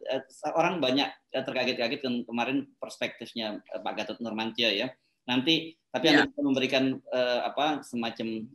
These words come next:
Speaker 1: ev-, evaluasi atas pidatonya Pak Gatot, bukan ev-, evaluasi lah, apalah pokoknya <laughs> perspektif yang lain.
Speaker 2: Hmm.
Speaker 1: Tapi sat-, satu hal yang saya agak terkejut kemarin, eh, saya baru teringat kalau itu pra-, hari libur resmi Maulid Nabi. Jadi Pak Gatot sebelum menyampaikan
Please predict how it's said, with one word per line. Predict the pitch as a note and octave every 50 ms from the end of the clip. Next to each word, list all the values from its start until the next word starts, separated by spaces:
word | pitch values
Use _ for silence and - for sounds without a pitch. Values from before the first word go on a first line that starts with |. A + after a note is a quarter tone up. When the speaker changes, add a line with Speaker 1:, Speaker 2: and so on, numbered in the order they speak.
| - -
Speaker 1:
ev-, | A2+ A#2 A2+ - _ -
evaluasi | A2+ A2 - B2 A2 A2 A2 G#2+ - B2 A#2
atas | - - A#2 - -
pidatonya | A2+ G#2 G2 - - G#2+ G#2 G#2+ G2+ -
Pak | G#2 - - - G2+
Gatot, | F#2+ - A#2+ -
bukan | A#2 B2 A#2 A2
ev-, | A2 - -
evaluasi | - A#2 - A#2+ A#2+ A#2+ A#2 A2 - - - - E2
lah, | - - -
apalah | - C3 E3 E3+ E3 C#3 A#2+ G#2+
pokoknya | - A2 B2 B2+ C3+ C3+
<laughs> | - E3 E3 C3+ -
perspektif | C#3 B2 - - C3+ - - C#3+ C3+ -
yang | C3 B2+ A#2+
lain. | A#2 A#2 C3 D3+ E3 - _ _ - - - - C#3
Speaker 2:
Hmm. | C3
Speaker 1:
Tapi | C3 D3 C#3+ - -
sat-, | F#3+ D#3 - - -
satu | - D#3 D3 - D#3 D3
hal | D#3+ E3+
yang | E3 D#3+ D3+
saya | E3 D3+ C#3
agak | C#3 A#2+ -
terkejut | D3 A#2+ C3+ B2 D#3+ F3 -
kemarin, | D3+ D3 C#3 C3 C3 E3+ G3 F#3+ E3 - - - _ -
eh, | C3 B2+ C3 C3+ C#3 - -
saya | - D#3+ E3+ E3
baru | C#3+ B2+ C3+ C3+
teringat | C3+ C3 B2+ D3 D#3+ -
kalau | C3 C3 B2+ - - - _ _ - B2
itu | A#2 - _ - - E3 E3 D#3+ E3
pra-, | D#3 C3 B2 A#2+ B2 - - -
hari | - C3 C3+ A#2 C3 C#3+ C#3+ C#3+
libur | D3 C#3+ B2+ C3 D#3+ D#3+ C3 C#3+
resmi | C#3 - - C3 C3 B2+ B2 B2 B2 A#2+
Maulid | A#2+ A#2 A#2 A#2+ B2 -
Nabi. | A2+ A2 G#2+ - - G#2 G2+ G2
Jadi | G#2 G#2 G2+ A#2 B2 A#2+ - _ _ _ _ _ _ _ -
Pak | A2+ G2+ A2
Gatot | A#2 A#2 A2+ - D3 C#3+
sebelum | - A#2 A2+ A#2 A#2 A#2+ A#2+
menyampaikan | A2+ A2+ A2+ A2+ A2 A2+ A#2 A2+ A2+ - - - A2+ A2+ A2+ A2+ A2 G#2+